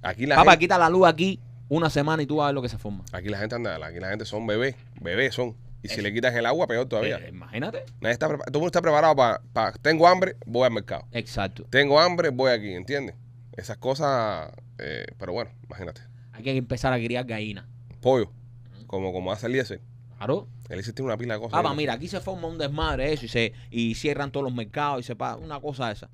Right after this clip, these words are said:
Speaker 1: Ajá.
Speaker 2: Eliezer está coronado.
Speaker 1: Sí, pero no tiene agua. ¿Y con qué va a cocinar la gallina si, si no tiene u-, una reserva de agua?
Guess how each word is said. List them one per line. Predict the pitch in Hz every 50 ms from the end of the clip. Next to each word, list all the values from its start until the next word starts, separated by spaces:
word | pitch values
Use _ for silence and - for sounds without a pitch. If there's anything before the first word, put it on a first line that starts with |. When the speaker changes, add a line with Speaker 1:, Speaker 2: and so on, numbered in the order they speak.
| -
Speaker 1:
Ajá. | 90 92 87 76 - - - - - - - - - - - - - - - - - -
Speaker 2:
Eliezer | - 101 101 113 143 165 - - 214 - - - - - - - - - - - - -
está | - - 135
coronado. | 147 160 156 160 170 165 156 156 - - - -
Speaker 1:
Sí, | - -
pero | 104 110 101
no | 95
tiene | 92 98 101
agua. | 101 107 113 110 101
¿Y |
con | 90 92 92
qué | - -
va | 101
a | 101
cocinar | 101 95 98 95 95 95
la | 98
gallina | 90 90 101 110 98 -
si, | - - 82
si | 78 - 78
no | 78
tiene | 76 82 87 87
u-, | 87 85 73 -
una | - 95 92 87
reserva | 90 90 - 95 87
de | 90 90
agua? | 95 95 - -